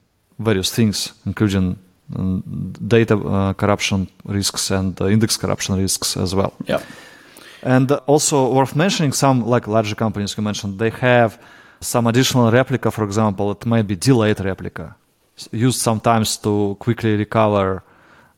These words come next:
Speaker 1: accidentally, mistakenly deleted files, deleted records in database. So they have, for example, a replica which lags some hours, like six hours or four hours, always behind. And this replica usually, of course, it's based on wall shipping,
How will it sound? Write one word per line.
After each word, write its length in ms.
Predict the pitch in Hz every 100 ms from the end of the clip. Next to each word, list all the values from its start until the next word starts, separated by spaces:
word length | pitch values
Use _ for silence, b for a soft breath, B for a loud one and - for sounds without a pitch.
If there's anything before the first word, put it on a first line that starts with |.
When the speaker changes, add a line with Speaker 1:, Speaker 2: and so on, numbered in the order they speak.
| -
Speaker 1:
accidentally, 680 | 120 - 117 131 120 107 107
mistakenly 580 | 110 - 120 113 101
deleted 420 | 95 101 117 113 -
files, 540 | - 113 98 95 - _ b
deleted 400 | 110 127 123 101
records 460 | 110 120 107 92 -
in 80 | 95
database. 440 | 95 95 98 - - B B B
So 160 | -
they 100 | 117
have, 160 | 117 139
for 80 | 117
example, 540 | 107 120 104 104 107
a 80 | 120
replica 320 | 131 127 -
which 420 | 110 113 - - - b b
lags 580 | 113 123 123 - - - _ _ _
some 240 | - - 107
hours, 400 | 117 131 151 -
like 160 | 95 -
six 300 | - 113 -
hours 320 | 117 120 -
or 220 | 98 92 _ _
four 260 | - 110
hours, 320 | 110 113 110 - B B B B
always 300 | - 117 107
behind. 340 | 95 107 113 101 B B
And 140 | - 156
this 180 | 262
replica 300 | 240 202 175
usually, 560 | 156 170 156 139 127 117 - - _ _ _ -
of 140 | 151
course, 240 | - 180 -
it's 160 | 131
based 300 | 127 151 147
on 180 | 131 123
wall 140 | 117 127
shipping, 460 | - 123 143 156